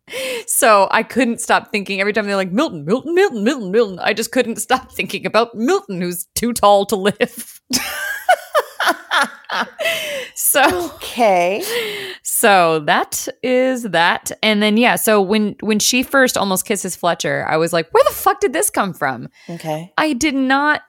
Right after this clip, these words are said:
Speaker 1: see that coming at all. And they're just like, yeah, they're just, like, fussing around. This is the, like, walk and talk and, like, pull things out of boxes movie.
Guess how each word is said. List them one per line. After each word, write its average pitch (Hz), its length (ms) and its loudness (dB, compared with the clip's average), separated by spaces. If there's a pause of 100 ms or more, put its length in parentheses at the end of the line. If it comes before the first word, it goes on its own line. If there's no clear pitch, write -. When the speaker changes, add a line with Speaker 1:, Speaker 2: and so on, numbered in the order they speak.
Speaker 1:
see 254 580 0
that 190 240 0
coming 220 280 -2
at 208 80 2
all. 220 260 4
And 196 160 -4
they're 220 100 0
just 226 220 -4
like, 208 220 0
yeah, 214 160 0
they're 240 120 2
just, 220 200 -6
like, 208 160 -2
fussing 196 440 -2
around. 190 220 0
This 285 140 2
is 381 100 0
the, 285 80 0
like, 185 260 2
walk 160 360 2
and 202 120 -6
talk 180 320 0
and, 165 160 -6
like, 160 180 -2
pull 185 180 -2
things 175 200 -4
out 160 100 6
of 147 80 2
boxes 147 420 0
movie. 113 460 -6